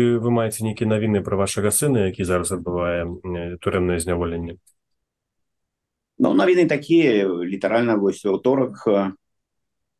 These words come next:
Speaker 2: эм, так званы, э, суд, сукуалізаваная беларуская сістэма, там разыгралі чарговы такі спектакль, быццам апеляцыя, нават там на сорак хвілін пайшлі, пра нешта раіліся. Э, прысуд аставілі ў сіле тры з паловай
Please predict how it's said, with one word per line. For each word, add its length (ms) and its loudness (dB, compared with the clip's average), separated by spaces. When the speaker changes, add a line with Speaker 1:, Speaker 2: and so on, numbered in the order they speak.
Speaker 2:
эм, 500 -2
так 140 2
званы, 560 2
э, 280 4
суд, 380 -2
сукуалізаваная 720 2
беларуская 460 0
сістэма, 680 -2
там 160 2
разыгралі 400 2
чарговы 400 2
такі 240 -6
спектакль, 640 -2
быццам 380 0
апеляцыя, 580 0
нават 240 -2
там 140 -2
на 80 -4
сорак 320 -4
хвілін 240 2
пайшлі, 480 -4
пра 140 0
нешта 260 2
раіліся. 560 2
Э, 320 2
прысуд 400 2
аставілі 460 0
ў 100 -6
сіле 600 -4
тры 180 -4
з 80 -8
паловай 560 0